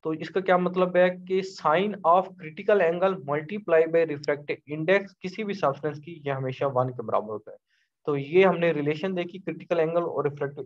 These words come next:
index के दरमियान, और वहां से हमने define कर लिया। Define क्या किया कि अगर critical angle का हम sin ले लें, उसे refractive index से साथ multiply कर दें substance के, तो हमारे पास जवाब जो है, वन आता है।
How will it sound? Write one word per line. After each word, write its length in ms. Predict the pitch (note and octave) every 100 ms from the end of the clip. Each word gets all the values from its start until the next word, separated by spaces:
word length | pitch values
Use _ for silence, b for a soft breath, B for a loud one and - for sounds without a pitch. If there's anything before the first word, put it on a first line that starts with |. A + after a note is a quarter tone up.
| -
index 240 | D#3+ G3
के 120 | - F#3
दरमियान, 320 | E3+ E3 D#3+
और 160 | C#3+
वहां 300 | C#3 C3 B2+
से 140 | B2 B2+
हमने 180 | A#2+ B2
define 380 | A#2 A#2 A2+
कर 140 | A2+ A2
लिया। 160 | A#2+ B2 b b -
Define 300 | D3+ D#3+ E3
क्या 180 | F3 F3+
किया 260 | F3+ F3 E3+
कि 400 | E3 D#3 D#3+ _ C#3
अगर 240 | C#3+ E3
critical 360 | E3 D#3 E3 D#3
angle 220 | D3+ D#3+
का 120 | D#3+
हम 160 | C#3+ C#3
sin 340 | - C#3+ F3
ले 120 | F#3+
लें, 400 | F3+ F3+ F3+ - - _ _ _ _ G#3
उसे 220 | G#3 G3+
refractive 400 | F3 - D3+ D3+
index 320 | D3 E3+ -
से 120 | F3+
साथ 260 | F3 D#3 D#3
multiply 500 | D3+ D#3 D#3 F3 E3+
कर 120 | E3+
दें 80 | E3+
substance 440 | E3 D#3+ - E3
के, 160 | E3 D#3+
तो 460 | D#3 - _ -
हमारे 160 | D#3+ D3
पास 120 | D3
जवाब 380 | C#3 C3 B2 A#2+
जो 100 | B2
है, 100 | C3
वन 280 | A#2 A2+ G#2
आता 220 | F#2+
है। 40 | -